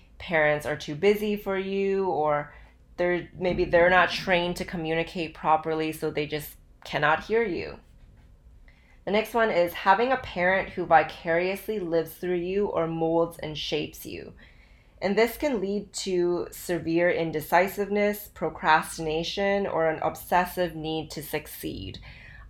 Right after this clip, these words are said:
I have experienced this <laughs> so much in my life I definitely have an obsessive need to succeed, and I do see myself having severe indecisiveness. Like, I'm a Pisces, I have a Libra third house.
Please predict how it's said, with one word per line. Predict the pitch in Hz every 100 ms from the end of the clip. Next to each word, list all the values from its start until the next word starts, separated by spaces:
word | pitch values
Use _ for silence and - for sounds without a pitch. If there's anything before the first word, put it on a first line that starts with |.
| -
I | 180 196
have | 240 240
experienced | 190 - - 175 170 165 165
this | - 165 -
<laughs> |
so | - - 247 254 277
much | 233 196 175 -
in | 113 185
my | 180
life | 170 165 165 165 - - - -
I | 196
definitely | 208 220 233 233 240
have | 226 185
an | 185
obsessive | 175 - 165 170 180 160
need | 165 156 160
to | 147
succeed, | 160 156 - 156 156 -
and | 160
I | 156
do | 160 170
see | - 170
myself | 160 156 160 151 147
having | 151 156 151 147
severe | 147 - 170 160 160 160
indecisiveness. | - 160 151 - 151 147 151 - 117 - -
Like, | 139 - - - -
I'm | 240
a | 294
Pisces, | 294 170 170 165 180 175 165 - - -
I | -
have | 220
a | 220
Libra | 170 190 175 180
third | 175 160 160
house. | - 156 156 160 -